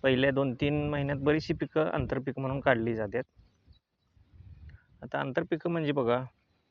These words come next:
तुम्ही भुईमूग घेऊ शकताय, हळदीच्या कडेला तुम्ही देशी पावटा, देशी घेवडा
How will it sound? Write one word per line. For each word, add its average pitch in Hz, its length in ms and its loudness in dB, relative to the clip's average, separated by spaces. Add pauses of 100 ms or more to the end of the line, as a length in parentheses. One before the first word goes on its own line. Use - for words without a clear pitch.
(500)
तुम्ही 147 480 -2 (2000)
भुईमूग 139 300 2
घेऊ 135 160 4
शकताय, - 400 -2 (1700)
हळदीच्या 131 320 0
कडेला 135 260 2
तुम्ही 135 420 -4 (1500)
देशी 127 300 -4
पावटा, 127 540 2 (360)
देशी 117 320 -6
घेवडा 123 500 2